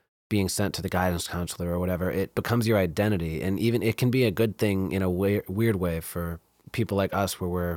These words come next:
kinda artist types or musicians or something, and you get kinda that cool romantic image of what it is to be a tortured artist. So I think in a way we had a cushier landing in that sense than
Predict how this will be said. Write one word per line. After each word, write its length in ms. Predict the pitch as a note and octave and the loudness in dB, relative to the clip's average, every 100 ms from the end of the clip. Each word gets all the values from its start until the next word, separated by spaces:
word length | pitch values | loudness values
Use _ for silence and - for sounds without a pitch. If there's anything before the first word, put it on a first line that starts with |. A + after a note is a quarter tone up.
| - | -4
kinda 200 | G#2 F#2 | -2 0
artist 420 | F#2 F#2+ F2+ - | 2 2 0 -2
types 280 | - F2 - | -4 -4 -4
or 60 | F#2+ | -4
musicians 500 | F2+ G2 - F#2 F2 | -2 -2 -2 -2 -2
or 60 | |
something, 380 | - F#2 F2+ F#2 | -2 -2 0 0
and 100 | F2+ | 0
you 60 | F2+ | 0
get 200 | G2+ - | -2 0
kinda 240 | G#2+ G2+ | 0 2
that 200 | F#2+ - | 2 0
cool 500 | - G2+ F#2+ F#2 F2 - - - - - - | -2 0 2 0 -4 -14 -20 -20 -20 -20 -2
romantic 540 | G#2+ G#2 G2 F#2+ G2 D2+ | 2 4 2 2 0 0
image 340 | G2+ F#2+ E2+ | 0 0 0
of 180 | F#2 E2 | -4 -2
what 140 | F#2 | 0
it 160 | F#2 - | 0 0
is 220 | G2 F#2+ - | -2 -2 -2
to 80 | |
be 140 | F#2 F#2+ | 0 0
a 60 | |
tortured 400 | F2+ G2+ F#2 F#2 | 0 -2 -2 0
artist. 420 | F2+ F2+ F2+ E2+ - | 0 0 0 -2 -4
So 460 | G2+ F#2 F2 E2+ _ _ _ _ _ | -2 0 -2 -6 _ _ _ _ _
I 80 | G#2 | -4
think 260 | - A#2+ B2+ | 2 2 4
in 120 | A2 | 4
a 80 | F#2+ | 4
way 320 | G2 G#2 F#2+ | 6 6 4
we 180 | F#2 F#2 | 4 4
had 140 | F#2 | 2
a 80 | F2 | 0
cushier 540 | - G#2 - F#2+ F#2 | -2 -2 0 -2 0
landing 360 | F2 F#2+ F2+ F2 | 0 0 0 0
in 80 | F2 | 0
that 220 | F2+ - | -2 -2
sense 260 | F#2+ F2 | -4 -4
than 380 | - F#2 F2+ - | -4 -4 -4 -6